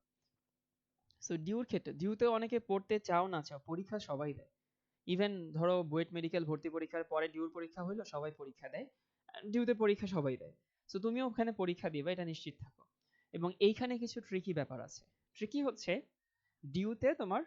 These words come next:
পরীক্ষা হয় হচ্ছে মোট একশো মার্কস, বুঝছো? মোট একশো। এবার আমি শাওন রেজা, আমি আমার কথা দিয়ে উদাহরণ দিব, তোমরা বাকিটা নিজেদের জন্য বুঝে নিবা। ধরো তোমাদের শাওন ভাই ডিউর ভর্তি পরীক্ষা দিবে,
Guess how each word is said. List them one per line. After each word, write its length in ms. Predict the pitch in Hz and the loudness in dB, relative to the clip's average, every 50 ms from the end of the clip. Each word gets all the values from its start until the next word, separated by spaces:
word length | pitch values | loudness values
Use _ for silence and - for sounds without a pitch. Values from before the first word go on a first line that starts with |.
| - _ _ | -6 _ _
পরীক্ষা 360 | 180 175 170 170 - 202 190 | 2 2 2 2 0 -4 -2
হয় 200 | 190 190 190 190 | 0 0 0 0
হচ্ছে 280 | 196 202 - - 311 | -4 -6 -6 -8 -8
মোট 220 | 302 220 208 233 226 - _ | -6 -4 -4 -4 -6 -2 _
একশো 420 | 180 165 165 - - - - 160 | 2 2 2 0 -6 -10 -8 -8
মার্কস, 540 | 135 117 - - _ _ - - - - - - | -10 -10 -14 -18 _ _ -16 -14 -12 -14 -12 -10
বুঝছো? 300 | 240 302 - - - - _ _ _ _ _ _ _ _ _ _ _ _ _ _ _ _ _ _ _ _ _ _ _ _ _ _ _ _ _ _ - | -10 -10 -10 -12 -18 -20 _ _ _ _ _ _ _ _ _ _ _ _ _ _ _ _ _ _ _ _ _ _ _ _ _ _ _ _ _ _ -4
মোট 260 | 170 175 180 180 - - | -2 0 0 0 0 0
একশো। 460 | 180 147 143 - - - - 240 339 - _ _ _ _ _ _ _ - | -2 -2 -2 -2 -6 -4 -4 -4 -4 -4 _ _ _ _ _ _ _ -6
এবার 220 | 151 151 165 165 - - | 0 2 2 2 2 2
আমি 340 | 160 165 175 214 269 339 - - - - | 0 0 0 0 -2 -4 -6 -8 -16 -16
শাওন 380 | - - 185 165 165 175 180 180 | -6 0 2 2 2 2 0 0
রেজা, 320 | 180 190 175 196 247 294 | 0 0 0 0 0 0
আমি 200 | 247 175 185 196 - | 0 -2 -2 -4 0
আমার 320 | - 156 156 165 170 165 | 0 0 2 2 0 0
কথা 320 | - 175 170 - - 185 180 | 0 -2 -2 0 -2 -2 -2
দিয়ে 180 | 170 202 233 | 0 0 0
উদাহরণ 380 | 208 165 160 170 175 180 180 180 | 0 2 2 0 0 -2 -2 -2
দিব, 240 | 190 196 226 311 370 - _ _ _ _ _ | -2 -2 -2 -4 -6 -8 _ _ _ _ _
তোমরা 200 | - 156 175 208 | -8 -2 -2 0
বাকিটা 380 | 208 175 156 151 - 156 175 175 | 0 0 0 0 -2 -4 -4 -4
নিজেদের 340 | 180 156 151 160 151 165 156 | -4 -4 -4 -2 -2 -2 -4
জন্য 200 | 170 185 226 262 | -4 -8 -8 -8
বুঝে 300 | 226 170 147 131 147 131 | -6 -6 -6 -6 -6 -8
নিবা। 220 | 127 113 - - _ _ _ _ _ _ _ _ _ _ _ _ _ | -10 -12 -16 -20 _ _ _ _ _ _ _ _ _ _ _ _ _
ধরো 160 | 170 170 180 | 2 2 2
তোমাদের 260 | 180 180 180 170 180 | 2 0 0 0 0
শাওন 300 | 175 - 165 160 165 170 | 0 2 0 0 0 2
ভাই 100 | 170 170 | 2 2
ডিউর 180 | 156 151 151 156 | 2 2 -2 -2
ভর্তি 260 | 147 147 143 - 156 | -2 -4 -4 -6 -4
পরীক্ষা 320 | 139 147 139 135 - 156 143 | -4 -4 -4 -2 -4 -2 -2
দিবে, 260 | 147 143 180 302 | 0 0 0 0